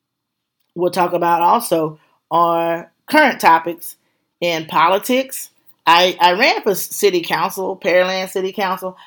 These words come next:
Now, I did not win, but I had a great time through the process.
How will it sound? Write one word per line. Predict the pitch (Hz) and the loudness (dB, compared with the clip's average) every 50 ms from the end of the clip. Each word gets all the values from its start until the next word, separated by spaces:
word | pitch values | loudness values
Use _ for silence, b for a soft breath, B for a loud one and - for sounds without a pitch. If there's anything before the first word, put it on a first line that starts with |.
| B B | B B
Now, | 165 170 - | -4 -2 0
I | 165 185 190 | 0 -2 -2
did | 190 202 202 | -2 -4 -2
not | 180 180 175 190 - 208 | 0 0 0 0 0 -2
win, | 214 208 190 185 180 170 170 175 175 - _ _ _ _ _ _ | -6 -6 -6 -6 -8 -8 -10 -12 -14 -18 _ _ _ _ _ _
but | - 180 170 - | -4 -4 -2 0
I | 196 214 233 262 277 302 | 2 2 4 4 4 4
had | 294 254 247 233 208 190 185 180 175 175 170 - - | 2 0 0 0 2 2 2 0 -2 -6 -8 -12 -14
a | - 135 156 | -14 -14 -14
great | 180 160 156 165 175 185 185 196 - - - | -14 -14 -10 -6 -2 0 0 0 0 -4 -6
time | - - 180 180 180 175 175 175 175 - - | -10 -6 -4 -4 -2 -4 -4 -6 -8 -10 -8
through | 165 175 156 | -6 -6 -6
the | 139 | -6
process. | - - 143 151 147 151 - - 185 175 - - | -6 -4 -4 -4 -4 -6 -8 -12 -16 -16 -18 -18